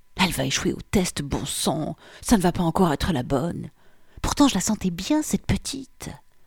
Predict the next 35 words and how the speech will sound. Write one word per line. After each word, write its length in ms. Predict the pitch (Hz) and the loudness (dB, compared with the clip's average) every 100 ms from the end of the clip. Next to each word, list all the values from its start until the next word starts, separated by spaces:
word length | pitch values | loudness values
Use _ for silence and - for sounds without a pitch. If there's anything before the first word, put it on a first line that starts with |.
| - - - - - - - - - - | -20 -20 -20 -20 -20 -20 -20 -20 -20 -6
Louisa 340 | 190 226 254 262 | 0 2 4 2
repensa 400 | 180 160 180 269 | 4 2 2 0
à 60 | |
ce 80 | - | 0
que 80 | 165 | -2
ses 140 | - | 0
parents 280 | 160 175 220 | 0 2 2
lui 140 | 185 156 | 2 2
répétaient 440 | 151 170 - 220 | 0 0 2 2
durant 280 | 175 151 180 | 4 4 2
son 240 | - 151 | 2 2
adolescence. « 1000 | 151 151 143 131 - 123 120 123 - - - - - - _ | 4 4 2 0 -2 -2 -2 -2 -6 -10 -16 -20 -20 -20 _
Saisis 440 | - - 294 226 208 | 0 4 6 6 4
les 180 | 180 | 6
opportunités 680 | 220 196 - 190 170 165 170 | 4 2 0 0 0 2 2
dans 120 | 143 | 2
la 120 | 127 | 0
vie, 200 | 127 135 | -2 -2
ma 120 | 127 - | -2 -2
puce, 400 | - 131 - - | -4 -6 -6 -6
car 260 | 139 - | -6 -4
parfois, 680 | - 208 - - 151 143 214 - - - - | 0 0 -2 -2 0 0 -4 -10 -20 -20 -2
elles 180 | 165 180 | 4 6
ne 80 | 175 | 6
se 140 | - | 4
représentent 640 | 170 202 - 226 180 143 - | 4 4 4 4 4 2 -2
pas. » 360 | - - 143 - - - - - - - - - - - - - | -6 -6 -12 -20 -20 -20 -20 -20 -20 -20 -20 -20 -20 -20 -20 -16
Ces 220 | - 269 | -6 -2
paroles 360 | 277 277 359 - | 0 2 2 2
s'appliquaient-elles 680 | - - 196 - - 302 | -4 -6 -4 -4 0 2
à 60 | 269 | 2
ce 140 | - | 0
genre 220 | 175 185 165 | 0 0 0
de 80 | |
situation ? 840 | 160 180 - 180 160 - - 311 | -4 -6 -4 -2 -2 -4 -6 -8